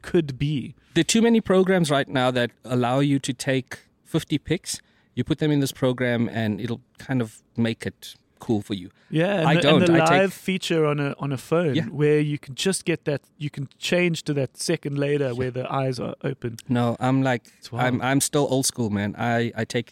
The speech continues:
Speaker 2: three pics, if anything.
Speaker 1: Yeah.
Speaker 2: Sometimes just one, and that's it.
Speaker 1: Yeah.
Speaker 2: Um, and I already know how this thing needs to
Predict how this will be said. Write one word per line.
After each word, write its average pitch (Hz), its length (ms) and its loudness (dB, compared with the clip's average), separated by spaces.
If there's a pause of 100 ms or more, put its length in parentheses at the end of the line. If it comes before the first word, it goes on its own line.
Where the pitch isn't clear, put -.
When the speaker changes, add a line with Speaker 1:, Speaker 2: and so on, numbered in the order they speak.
Speaker 2:
three 135 180 -8
pics, - 460 -12 (500)
if 123 240 -2
anything. 117 480 -4 (260)
Speaker 1:
Yeah. 127 240 -4
Speaker 2:
Sometimes 131 460 0
just 127 180 -4
one, 110 360 -2 (320)
and 220 100 -2
that's - 160 -4
it. 196 180 -4 (320)
Speaker 1:
Yeah. 120 140 0
Speaker 2:
Um, 127 100 0
and 139 300 0
I 147 80 2
already 170 260 4
know 135 560 4 (260)
how 131 280 -2
this 131 180 -2
thing 127 240 -2
needs 113 220 -4
to - 100 -18